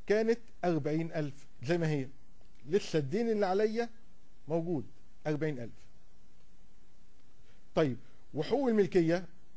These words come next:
رأس المال كما هو تمنمية ألف، ولكن حصل إيه على حقوق الملكية؟ حصل زيادة لحقوق الملكية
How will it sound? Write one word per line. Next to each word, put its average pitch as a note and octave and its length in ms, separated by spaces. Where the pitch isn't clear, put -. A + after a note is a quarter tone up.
رأس G#3+ 360
المال F#3 420
كما A#3 220
هو A3+ 360
تمنمية F3 380
ألف، B2 320
ولكن C#3 480
حصل F3 400
إيه G3 300
على C#3+ 220
حقوق F3 260
الملكية؟ B2+ 560
حصل C#3+ 400
زيادة E3 600
لحقوق F3+ 460
الملكية A3+ 720